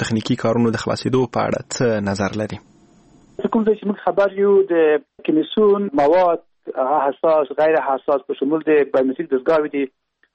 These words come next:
Speaker 2: هغه د ولایتونو مرکزونو ته، اه، لېږدول شوي دي.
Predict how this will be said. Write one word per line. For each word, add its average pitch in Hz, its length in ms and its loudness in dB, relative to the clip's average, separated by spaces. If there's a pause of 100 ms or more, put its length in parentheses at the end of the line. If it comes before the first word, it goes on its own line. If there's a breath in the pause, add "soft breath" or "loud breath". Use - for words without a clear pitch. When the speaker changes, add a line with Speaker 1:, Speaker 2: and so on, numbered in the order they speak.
(120)
Speaker 2:
هغه 165 180 2
د 190 100 0
ولایتونو 156 380 -2
مرکزونو 156 420 -2
ته، 156 140 2
اه، 143 680 0
لېږدول 135 340 2 (100)
شوي 180 260 0
دي. 147 100 2